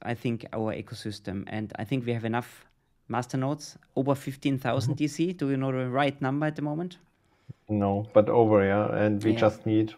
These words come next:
Speaker 2: one, one hundred fifty note, uh, votes for
Speaker 1: And
Speaker 2: a
Speaker 1: you
Speaker 2: C F P.
Speaker 1: checked how many do we have so far?
Speaker 2: Fifty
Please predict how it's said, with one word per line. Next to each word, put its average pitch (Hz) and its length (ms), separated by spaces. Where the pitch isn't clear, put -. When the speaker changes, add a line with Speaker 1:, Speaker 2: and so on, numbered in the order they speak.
Speaker 2:
one, 117 280
one 117 180
hundred 123 340
fifty - 280
note, 127 280
uh, 120 160
votes 131 380
for 160 340
Speaker 1:
And 160 140
Speaker 2:
a - 40
Speaker 1:
you 190 120
Speaker 2:
C 190 40
F 208 80
P. 135 60
Speaker 1:
checked 131 240
how - 200
many 208 240
do 165 100
we 151 160
have 143 200
so 170 160
far? 175 400
Speaker 2:
Fifty 135 640